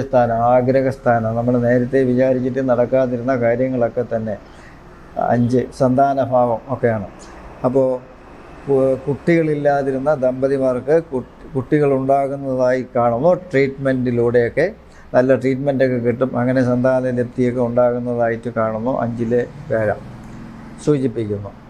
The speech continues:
അതുമാത്രമല്ല, എല്ലാം ഭൗതികമായ കാര്യങ്ങളും, ആ, നേരത്തെ നമ്മൾ ആഗ്രഹിച്ച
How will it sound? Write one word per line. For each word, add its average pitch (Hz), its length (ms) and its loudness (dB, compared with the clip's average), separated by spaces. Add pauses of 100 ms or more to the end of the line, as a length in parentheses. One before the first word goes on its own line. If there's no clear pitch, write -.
(240)
അതുമാത്രമല്ല, 170 600 2 (160)
എല്ലാം 175 220 2 (120)
ഭൗതികമായ 170 540 0 (100)
കാര്യങ്ങളും, 160 420 0 (180)
ആ, - 20 2 (420)
നേരത്തെ 151 320 2 (220)
നമ്മൾ 143 180 -2 (200)
ആഗ്രഹിച്ച 147 420 0